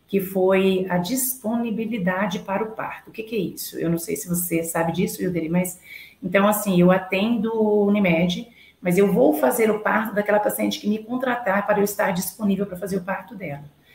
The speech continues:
Hoje, eu não faço mais partos que não sejam das pacientes que me contrataram. Meire, quanto você cobra para disponibilidade? É, então, é, cinco mil reais, a maioria é quatro, que as pacientes pedem desconto. Então, eu cobro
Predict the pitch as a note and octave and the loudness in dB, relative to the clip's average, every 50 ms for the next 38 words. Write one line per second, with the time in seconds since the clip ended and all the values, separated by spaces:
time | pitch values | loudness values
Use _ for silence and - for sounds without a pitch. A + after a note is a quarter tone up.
0 | _ _ _ _ _ _ G#3 G3+ A#3 A#3+ G3+ G#3+ - - G#3 G3+ F3+ D#3 D3+ - | _ _ _ _ _ _ 6 6 6 6 6 4 2 4 6 6 8 6 4 2
1 | - F3 F3+ - - G#3 G#3 G3+ - G#3 G3 G3 G#3+ - - - F#3 F3+ F#3 G3+ | 2 0 0 0 0 -2 -2 0 0 0 0 0 0 -2 -2 0 2 2 2 2
2 | G3 - - B3 - - - - - - - - _ _ _ - G#3 A3 A#3 A#3 | 0 -2 -6 -10 -10 -10 -12 -16 -18 -20 -20 -20 _ _ _ -4 -2 -2 0 0
3 | - - G#3 G3 F#3 G3 G#3 G#3 - G#3+ G3 - G#3+ G3+ G3 - - G3+ G#3 G#3+ | 0 2 2 2 2 0 -2 -4 -4 -6 -6 -4 -2 -2 -2 -2 -2 -4 -6 -6
4 | - - - G#3+ B3 B3 B3+ B3+ - C#3+ - - - - - - _ _ _ _ | -4 -6 -6 -4 -4 -4 -4 -4 -6 -10 -10 -10 -12 -16 -20 -20 _ _ _ _
5 | _ _ _ _ - G3 G#3+ A3 A3 A3 A3+ C4+ C#4 C#4 - A3+ - - G3+ G3 | _ _ _ _ 4 6 8 8 8 8 6 4 2 2 2 2 4 6 6 6
6 | F#3+ - F#3+ F3 F3 - - F#3 F3+ F3+ F3+ F3 F#3 F3+ F3+ F3+ - - - - | 6 4 2 0 0 0 -2 0 4 4 6 6 6 4 2 0 -4 -6 -10 -12
7 | A#3+ A#3 - - F3+ F3 - - - - - _ _ - - - _ _ - F3+ | -14 -12 -12 -12 -12 -12 -12 -12 -14 -16 -20 _ _ -20 -20 -20 _ _ 0 4
8 | F3+ F3 F3+ F3+ F3+ F3+ F3+ - - - D#4 D#4 D4+ C4+ B3+ A#3+ A3 A3 G#3+ G#3+ | 6 8 8 8 8 6 4 2 0 0 2 2 4 4 4 4 6 6 6 6
9 | G#3+ A3 G#3 G#3 G#3 G#3 G#3 G#3 G#3+ G#3+ G#3+ G#3+ - F#3+ F3 F3+ F#3+ F#3+ F#3 F3+ | 6 6 6 6 6 4 4 4 4 2 2 0 0 2 4 4 4 4 2 2
10 | F3+ F3+ F3 F3 - - - G3 F#3+ - - G3 F#3+ F#3 F3+ E3+ - - - - | 0 -4 -6 -6 -6 -6 -8 -8 -8 -4 -2 -2 -2 0 -2 -2 -4 -4 -6 -6
11 | F#3 F#3 G3 G3+ G3 F#3+ F#3 F#3 E3+ D#3+ - - - - - - - _ - - | -4 -2 0 0 0 -2 -4 -6 -8 -10 -10 -14 -20 -20 -20 -20 -20 _ -8 -6
12 | F3+ F#3 G3 F#3+ F#3+ F#3+ F#3+ G3 G3+ - - G#3 G3 F#3+ E3+ E3 F3 F3 F3 E3+ | 0 2 2 2 2 2 2 0 0 -2 0 2 4 6 6 6 4 2 2 0
13 | E3+ F3 - | 0 -2 -6